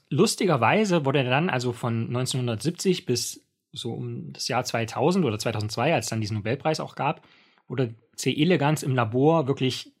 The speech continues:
detailliert erforscht. Aber im Jahr zweitausend haben wir uns dann gefragt, okay, was passiert jetzt eigentlich mit den C. elegans Fadenwürmern, die es in freier Wildbahn gibt?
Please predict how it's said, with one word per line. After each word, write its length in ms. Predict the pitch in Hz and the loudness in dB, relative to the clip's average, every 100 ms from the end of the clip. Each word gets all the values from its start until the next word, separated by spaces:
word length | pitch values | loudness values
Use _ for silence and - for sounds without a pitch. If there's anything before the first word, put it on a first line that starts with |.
| _ | _
detailliert 800 | 160 180 - 147 131 127 143 139 | 2 2 0 0 2 4 4 2
erforscht. 640 | - 110 - 113 98 - - _ _ _ _ _ - | -2 -8 -2 -2 -2 -8 -16 _ _ _ _ _ -6
Aber 420 | 131 127 135 - _ _ _ _ | 0 2 2 -2 _ _ _ _
im 180 | - 160 | -10 -4
Jahr 200 | 127 151 | 0 2
zweitausend 460 | - 135 127 185 190 | 2 2 4 4 4
haben 80 | 156 | 2
wir 40 | |
uns 60 | 139 | 2
dann 120 | 139 | 0
gefragt, 240 | 117 139 | 0 -4
okay, 220 | - 151 | -2 0
was 160 | 117 131 | 0 0
passiert 220 | - - | -2 0
jetzt 120 | 147 | -2
eigentlich 280 | - 135 143 | 0 -2 0
mit 140 | 131 127 | 0 0
den 160 | 123 | -2
C. 140 | 117 127 | -2 -2
elegans 600 | 139 151 127 127 - - | 0 0 0 -2 -4 -10
Fadenwürmern, 840 | - - 131 151 127 135 131 127 | -6 0 2 2 0 0 0 -2
die 360 | 113 117 120 117 | -2 -2 -2 -4
es 280 | 120 113 - | -6 -6 -6
in 220 | - 113 | -6 -6
freier 260 | - 113 110 | -2 0 2
Wildbahn 280 | 190 120 | 2 2
gibt? 280 | 101 101 - | 0 -4 -10